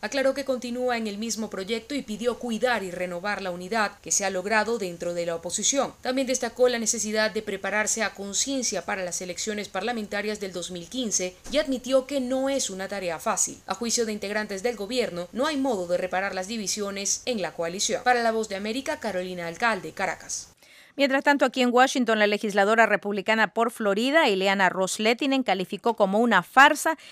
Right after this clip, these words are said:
Speaker 2: el juicio que se le sigue en Venezuela al encarcelado líder opositor Leopoldo López.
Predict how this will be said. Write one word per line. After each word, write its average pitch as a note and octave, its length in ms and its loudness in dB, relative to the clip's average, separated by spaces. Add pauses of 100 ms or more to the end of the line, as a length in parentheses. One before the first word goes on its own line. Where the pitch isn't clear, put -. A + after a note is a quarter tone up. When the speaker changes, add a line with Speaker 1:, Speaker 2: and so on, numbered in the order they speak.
(160)
Speaker 2:
el F3 120 -2
juicio C#4 560 2 (220)
que F#3+ 100 -4
se F#3+ 140 -4
le F3+ 100 0
sigue A#3 240 0
en G3+ 80 0
Venezuela G#3+ 540 0
al G3+ 80 4
encarcelado F3+ 680 2
líder F#3+ 260 0
opositor G3 720 0
Leopoldo E3+ 540 -2
López. - 640 2